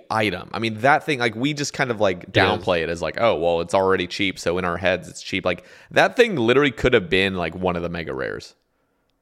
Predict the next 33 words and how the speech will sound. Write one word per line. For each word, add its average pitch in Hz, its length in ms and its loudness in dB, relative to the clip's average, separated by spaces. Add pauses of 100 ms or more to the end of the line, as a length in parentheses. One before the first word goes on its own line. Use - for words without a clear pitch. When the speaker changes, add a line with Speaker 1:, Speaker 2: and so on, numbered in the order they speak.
(140)
Speaker 1:
Like, 98 180 0
it 117 60 4
Speaker 2:
Yeah. 104 80 6
Speaker 1:
could 180 80 6
have 147 80 2
been 139 100 6
on 110 140 2
par 98 360 4
with 92 220 0
it, - 140 2
and 131 200 -2
it 135 100 6
would 131 180 6
have 120 60 -2
been 104 280 0
incredibly 110 680 0
valuable, 82 560 -4
and 87 120 -6
people 95 240 -4
would 87 120 -2
be 85 120 -6
obsessed - 440 -6
with - 120 -10
it, - 100 -12
but - 300 -6
they're 107 120 -6
just 101 380 -10
everywhere 92 420 0
in 64 100 -10
the 62 40 -16
game 64 300 -8 (160)
now. - 100 -20 (720)
Speaker 2:
Yeah, 101 420 4